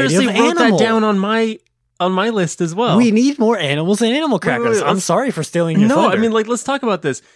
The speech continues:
Speaker 1: Before the show, just to, you know, <laughs> just to, um,
Speaker 2: Pull
Speaker 1: you know,
Speaker 2: back the
Speaker 1: pull out the
Speaker 2: curtain.
Speaker 1: curtain a little
Speaker 2: Yeah.
Speaker 1: bit. Yeah. Um,
Speaker 2: And to specifically pay attention to the man behind.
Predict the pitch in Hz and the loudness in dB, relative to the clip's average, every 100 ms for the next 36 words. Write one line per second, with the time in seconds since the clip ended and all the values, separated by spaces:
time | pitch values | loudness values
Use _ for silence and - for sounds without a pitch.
0 | _ _ 170 170 185 190 - 147 131 151 | _ _ -10 -6 -6 -6 -4 -4 -4 -6
1 | - 151 127 143 139 117 117 - - - | -12 -18 -12 -6 -4 -4 -6 -10 -10 -8
2 | 156 220 202 185 202 156 - _ 151 139 | -6 -4 -6 -4 -6 -6 -14 _ -8 -6
3 | 127 117 107 107 - _ - 156 165 160 | -6 -10 -12 -16 -18 _ -10 -6 -6 -8
4 | - - 180 165 165 - 170 139 127 120 | -14 -6 -2 -2 -4 -4 -4 -2 -6 -4
5 | 117 110 - 147 131 101 _ _ _ - | -4 -4 -6 -6 -6 -6 _ _ _ -6
6 | 120 117 110 110 107 _ - - 143 151 | -4 -2 -2 -6 -10 _ -20 -12 -10 -10
7 | 131 - 123 135 131 135 135 117 - 131 | -10 -14 -12 -14 -12 -14 -14 -16 -16 -14
8 | 120 127 135 123 107 101 | -12 -12 -12 -14 -14 -8